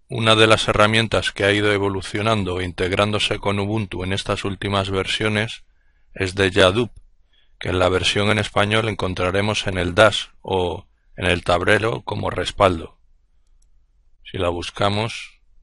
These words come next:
originalmente se llama Dejadup, como si fuera un nombre francés, pero nosotros la encontramos en el castellano como respaldo. Aquí la tenemos.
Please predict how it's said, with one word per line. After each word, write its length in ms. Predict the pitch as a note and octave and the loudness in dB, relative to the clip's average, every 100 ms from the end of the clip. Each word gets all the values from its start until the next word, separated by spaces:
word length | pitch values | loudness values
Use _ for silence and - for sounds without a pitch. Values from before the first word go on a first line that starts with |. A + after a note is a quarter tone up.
| _ | _
originalmente 760 | - F2+ - G2 F#2+ G2 G2 G2+ | -6 -4 -4 0 2 2 0 0
se 160 | - G#2 | -2 0
llama 300 | G2+ G2 F#2 | 2 2 4
Dejadup, 720 | F#2 F#2+ F#2+ F#2 F#2+ A2+ B2 - - - _ _ | 4 4 4 2 0 -8 -8 -12 -20 -20 _ _
como 600 | - - F#2 F#2 F#2 G2 - | -10 -6 -4 -4 -6 -10 -16
si 80 | - | -14
fuera 260 | G2 G#2+ G2 | -8 -4 -2
un 80 | F#2+ | -2
nombre 280 | F#2+ F#2+ | -2 -2
francés, 600 | F2+ G2 F2+ - A#2 - - - - _ _ _ _ _ _ - | -4 -4 -4 -2 -4 -4 -18 -20 -20 _ _ _ _ _ _ -4
pero 320 | F#2+ F#2+ F#2 | 0 2 0
nosotros 480 | F2+ F#2 G2+ G2+ G2 | -4 -6 -6 -2 0
la 80 | F#2+ | 0
encontramos 960 | F#2 F#2 F#2 G2+ G2 G2 F#2+ - _ - | -2 -6 0 0 0 -2 -6 -16 _ -8
en 140 | F#2+ | -6
el 140 | F#2 | -4
castellano 640 | F2+ F2+ - F#2+ G2 G2+ G#2 | -4 -4 -4 0 0 0 -2
como 220 | F#2+ F#2 | -4 -4
respaldo. 680 | - - - G2 E2 - - _ _ - - _ _ _ _ _ _ - | -6 -6 0 0 0 -10 -20 _ _ -20 -20 _ _ _ _ _ _ -8
Aquí 240 | G2 F2+ | -6 0
la 140 | F#2+ F2 | 2 2
tenemos. 600 | F2 E2 E2 - - - | 0 -10 -12 -16 -18 -20